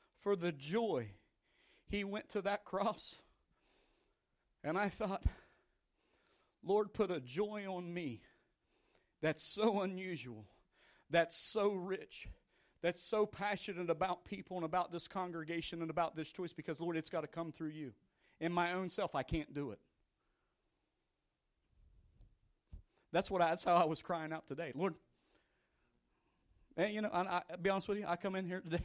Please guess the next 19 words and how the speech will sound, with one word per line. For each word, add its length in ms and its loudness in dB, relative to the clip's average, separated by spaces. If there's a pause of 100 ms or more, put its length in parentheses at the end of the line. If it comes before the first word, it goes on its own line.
<laughs> 100 -20
tonight 340 -2
with 160 -6
a 60 -4
joy. 480 -6 (3750)
With 160 0
a 60 2
joy. 300 -4 (1800)
It's 100 -8
because 320 8
of 100 4
his 180 0
word. 220 0
You, 180 4
you've 240 4
gotta 220 8
pursue 420 0
it, 140 -6
though. 180 -10